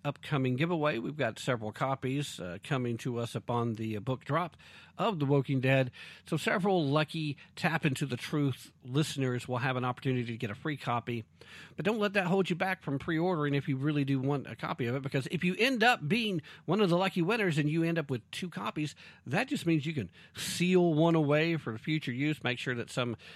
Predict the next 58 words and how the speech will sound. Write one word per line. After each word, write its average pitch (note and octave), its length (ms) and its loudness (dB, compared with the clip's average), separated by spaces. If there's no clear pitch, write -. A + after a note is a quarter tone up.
uh, A2+ 300 -2
crazy D3+ 720 2
lefty C#3+ 520 2
cousin D3+ 400 2
of D3+ 60 4
yours D3 340 2
doesn't C#3 260 0
show D3 200 2
up C#3 140 2
at B2+ 100 -4
Thanksgiving C#3+ 560 2
and, A2+ 300 -4
uh, G#2+ 200 -6
rips C#3 280 0
it C3 100 -2
to B2+ 100 -2
shreds, C#3 360 0
that A#2 120 -10
you'll C3 120 0
still B2 240 -6
have A#2 180 -6
a G#2 60 -10
copy A2+ 340 -4
they A2 100 -4
don't G#2+ 180 -4
have A2+ 180 -6
to - 80 -12
know A2 140 -4
about. G#2+ 320 -6
Or A#3+ 160 2
you A3+ 80 0
can A3 80 2
just E3 180 -2
give C#3 140 2
it C#3 40 2
away C#3 220 0
as C#3 100 0
a C#3+ 60 0
gift C#3+ 300 -2
or D3 40 -4
whatever A3 520 -6
it A3+ 40 -4
is A3 200 -2
you G#3+ 100 -4
want A3 160 -2
to A3 60 -4
do. F#3+ 260 -6
So, - 340 -2
uh, C3+ 240 0
again, E3+ 420 -2
uh, A#2 220 -6
placing C#3+ 340 -2
the A#2+ 60 -4
pre-orders C3+ 480 -2
is A#2+ 80 -2
a A#2+ 60 -4
good B2 180 0
thing, B2+ 220 -2